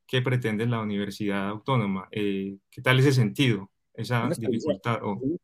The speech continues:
Speaker 1: sí.
Speaker 2: experiencia maravillosa porque yo estudié ciencia política en los Andes y
Speaker 1: Sí.
Speaker 2: allí tuve la oportunidad de, de manejar varios programas, dentro de los cuales estaba el de naci-, el naciente programa de ciencia poli-, política de la universidad. Eh, fue todo un reto,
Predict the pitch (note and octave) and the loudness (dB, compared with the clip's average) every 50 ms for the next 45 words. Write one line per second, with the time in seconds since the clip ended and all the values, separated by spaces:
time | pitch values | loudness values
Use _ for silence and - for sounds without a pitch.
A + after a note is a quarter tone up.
0 | _ - - - - E3 C#3+ C#3+ C3+ C3 C3 B2+ B2 C3+ A2 A2 C3 E3+ D#3+ F3 | _ -10 -4 0 2 2 4 4 2 4 4 2 2 4 4 2 2 2 2 0
1 | C3+ - A2+ G2 F#2+ G#2+ G2+ - B2+ B2+ B2 A#2+ C3+ B2+ A2 C3 A2+ A#2+ G2 F#2 | -4 -4 -4 -2 -2 -2 -2 0 0 0 0 2 0 0 -2 0 -2 -2 -4 -4
2 | F#2+ - A2+ G#2 - - F#2+ E2+ F#2 - - - _ _ _ _ _ _ _ _ | -2 -2 -2 -2 -2 -6 -8 -10 -10 -12 -16 -18 _ _ _ _ _ _ _ _
3 | _ _ _ - - A2 G#2+ G#2+ G#2+ B2 A2+ A2 A#2 A#2 - B2 B2 B2+ B2+ A#2+ | _ _ _ -8 -2 2 4 4 4 4 4 0 0 -2 2 6 6 8 8 8
4 | G#2+ G2+ G#2 F#2 - G2 F#2 F#2 F2+ F#2 F#2 F#2+ G2 G#2 A2 G#2+ F#2 - _ _ | 6 4 2 -4 -4 -4 -4 -2 -2 0 0 2 2 2 2 0 0 -4 _ _
5 | _ _ _ _ - - G#2 G#2 G2 F#2+ - G#2 G2 F#2 A2+ A#2 A2+ A2+ A2 - | _ _ _ _ -10 -6 -4 -2 -2 0 2 0 2 6 6 6 6 4 2 0
6 | A#2+ G#2 G2 F#2+ F#2 F#2+ G#2 G2+ A2+ G2 - G2 F#2 F2 F2 - - G2 F#2 G#2 | 0 2 2 2 2 0 0 -4 -4 -4 -4 -4 -6 -6 -6 -4 -2 -2 -2 -2
7 | G#2 - - F#2 F#2+ F#2+ F#2+ F#2+ A2 G#2 G2+ G2+ F#2+ - - - A#2 A#2 - C3 | -4 -2 0 0 0 0 0 0 -2 -2 0 -2 -4 -4 -8 -10 -10 -6 -2 -2
8 | G#2+ G2+ G2 F#2 - A#2 A#2 A2 G#2+ G2 - A2+ A#2 G2+ G2 F#2 F2 F#2+ G2+ - | 0 0 -2 -2 -2 0 0 0 0 -2 -4 -4 -2 -2 0 0 -2 -4 -6 -8
9 | _ - - - _ _ _ - G2+ G2+ - G#2+ G2+ F#2 - G#2+ - A2+ F#2+ F#2 | _ -20 -20 -20 _ _ _ -6 -6 -4 -2 0 0 2 2 0 0 0 -2 -2
10 | F#2+ - _ - - G2+ F2 - G2 - A2+ G2+ F#2+ F#2 F2+ F2+ F2 F2 E2+ - | -4 -6 _ -4 -2 -2 -2 -2 0 2 4 4 4 2 0 -2 -4 -4 -4 -4
11 | - F#2 F#2 F#2 G2 - _ _ _ _ _ _ _ _ _ - A2 G#2 G2+ F#2+ | -2 0 0 0 -2 -6 _ _ _ _ _ _ _ _ _ 0 4 6 6 6
12 | - - G#2+ G#2 - B2 A#2+ B2 C3 C3+ C3+ A#2 G2+ - - D#3+ - | 6 4 2 4 6 8 8 8 8 8 8 8 8 6 2 -6 -6